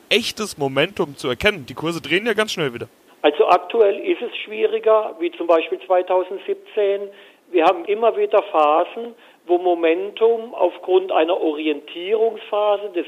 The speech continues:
Speaker 2: Marktes nicht so gut performt wie der Markt selbst. Das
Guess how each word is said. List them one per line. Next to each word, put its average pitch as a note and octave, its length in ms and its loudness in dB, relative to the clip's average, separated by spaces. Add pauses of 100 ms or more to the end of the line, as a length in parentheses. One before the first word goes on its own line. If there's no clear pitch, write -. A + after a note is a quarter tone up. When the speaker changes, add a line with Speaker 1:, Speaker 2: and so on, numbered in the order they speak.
Speaker 2:
Marktes D3+ 720 0 (420)
nicht F#3 400 -4
so A3 100 4
gut G#3+ 300 -6
performt F#3 600 2
wie F3 80 0
der D#3+ 140 2
Markt D3 360 -2 (100)
selbst. D#3 540 0 (540)
Das F3+ 200 0